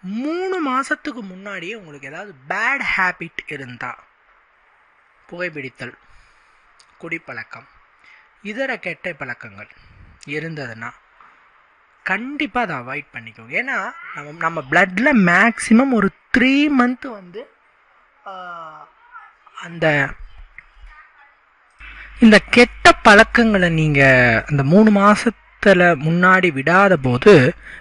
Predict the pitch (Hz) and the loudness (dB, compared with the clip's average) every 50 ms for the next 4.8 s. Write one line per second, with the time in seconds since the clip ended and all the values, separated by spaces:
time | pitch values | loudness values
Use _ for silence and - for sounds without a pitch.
0 | - - - 185 214 220 - - - - 240 247 254 240 208 180 160 147 135 127 | -14 -4 0 0 0 0 -2 -8 -4 -2 0 0 0 -2 -4 -8 -10 -10 -8 -8
1 | 120 117 120 131 135 143 147 156 151 139 139 131 123 123 120 - - 208 233 269 | -8 -8 -10 -10 -8 -6 -6 -4 -6 -6 -8 -8 -10 -12 -10 -4 -2 -2 -2 -2
2 | 285 294 294 - - - 196 190 185 - _ _ - - 175 165 156 - 151 - | -4 -8 -10 -10 -8 -8 -6 -6 -6 -6 _ _ -6 -6 -6 -4 -4 -6 -6 -4
3 | - - 156 139 131 127 131 160 190 190 156 131 120 123 117 117 113 110 110 107 | -2 0 2 2 2 2 4 4 4 4 2 0 -4 -4 -4 -4 -4 -4 -6 -6
4 | 104 107 110 135 135 - - - 196 202 190 156 127 135 165 | -8 -8 -6 0 2 4 4 4 2 0 -2 -4 -8 -10 -12